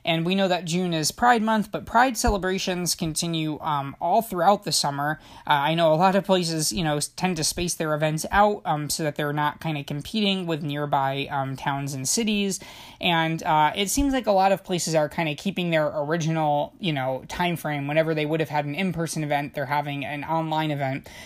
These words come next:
So it was cool to see this reported and to see a list of just how many are happening. And of course, you know, th-, that list isn't gonna be,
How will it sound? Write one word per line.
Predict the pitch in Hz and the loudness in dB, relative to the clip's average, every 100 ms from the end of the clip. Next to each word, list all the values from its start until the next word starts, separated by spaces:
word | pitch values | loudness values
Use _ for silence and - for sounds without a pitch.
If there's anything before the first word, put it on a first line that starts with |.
| - | -16
So | - 190 180 | 2 4 4
it | 190 | 4
was | 208 196 | 2 0
cool | - 240 | 0 0
to | 214 | 0
see | - 214 202 196 | 0 0 -2 -4
this | 196 175 - | -2 -2 -2
reported | 156 - 208 196 185 175 | -6 -4 -2 0 0 -2
and | 170 156 151 | -2 -4 -4
to | 143 | -4
see | - 165 | -2 -2
a | 147 147 | -2 -2
list | 147 185 180 - | -2 0 -2 -2
of | 160 147 | -8 -6
just | 156 - | -4 -4
how | 170 180 | -2 -2
many | 170 160 | 0 -2
are | 139 | -2
happening. | 156 156 143 135 | -4 -4 -4 -4
And | 135 | -6
of | 135 | -4
course, | 156 147 - 185 | -2 -2 -2 -4
you | 151 | -4
know, | 131 135 147 | -4 -6 -10
th-, | 135 | -6
that | 175 156 160 | 0 0 0
list | 151 - | -4 -2
isn't | 151 143 | -4 -4
gonna | 147 143 | -4 -2
be, | 143 139 | -2 -4